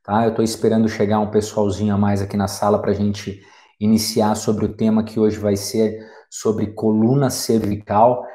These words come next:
Eu vou falar pra vocês desde anatomia, biomecânica, as principais alterações da coluna cervical, uma avaliação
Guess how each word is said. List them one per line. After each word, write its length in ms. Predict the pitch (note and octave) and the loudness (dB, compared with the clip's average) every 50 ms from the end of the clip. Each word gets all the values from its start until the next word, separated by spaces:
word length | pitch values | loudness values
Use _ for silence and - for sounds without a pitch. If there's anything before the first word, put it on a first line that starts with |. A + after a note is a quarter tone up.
| - _ | -16 _
Eu 80 | - G2+ | -4 -2
vou 120 | F#2 A2 | 0 0
falar 240 | A2 - A2+ A2 A2+ | 2 2 4 4 4
pra 120 | - - | 4 2
vocês 500 | A2+ A2 G#2+ - - - A#2+ A2+ A2+ G#2 | 0 -2 -2 -4 -4 -2 0 0 0 0
desde 260 | G2 G#2+ A2+ A2 A2 A#2+ | 2 0 0 2 2 2
anatomia, 1000 | A2 A2 A2 - - G#2+ G2+ G2+ A2 A#2+ B2+ C3 C3 C3 C3 C3 B2+ C3 C3 - - - - - _ _ _ | 2 0 0 -2 -4 -2 -2 0 0 0 2 2 4 4 4 4 2 -2 -4 -8 -14 -20 -20 -20 _ _ _
biomecânica, 1200 | G2 F#2+ A2 A2+ G#2+ G#2 G2 G2+ - - - B2 B2 B2+ C3 C3+ C3 B2+ - - B2 B2 A#2+ - _ _ _ _ - - | -4 0 2 2 2 2 0 -2 -4 -4 -2 0 2 2 2 0 -2 -4 -6 -6 -6 -6 -6 -8 _ _ _ _ -16 -12
as 120 | G#2 - - | -10 -10 -8
principais 840 | - - A#2 A2+ A2 - B2 - - - A#2+ B2 C3 C3+ C3 - C3 | -6 -4 -4 -4 -4 -4 -8 -6 -6 -4 -2 0 2 2 2 4 4
alterações 960 | A#2+ A#2+ A#2+ - - A#2+ A2+ G#2 G2+ - - - - B2 B2+ C3 C3 A#2+ A2+ | 4 4 4 2 2 2 2 0 0 -4 -8 -6 -4 -2 0 0 0 2 2
da 100 | A2+ A2 | 0 0
coluna 400 | - - G#2+ G#2+ A2 A2+ A2+ G#2+ | 2 2 2 2 2 2 0 0
cervical, 880 | - - A2 G#2 F#2+ G2+ G2+ G2+ - A2 G#2+ A2+ A#2 B2 - - - - - - _ - - _ _ | 0 0 0 0 0 -2 -6 -6 -4 0 2 4 4 4 4 2 -4 -12 -18 -20 _ -20 -20 _ _
uma 200 | - A2 A#2 A#2 | -2 0 0 2
avaliação 1120 | A2 A#2+ A2+ A2+ A#2 A2+ A2 A2 - - - - A#2 A#2 A#2 A#2 A#2 A2+ A2+ G#2+ G2+ F#2 | 2 2 2 4 4 2 2 2 -2 -6 -6 -6 -4 -4 -2 -2 0 0 0 0 0 -2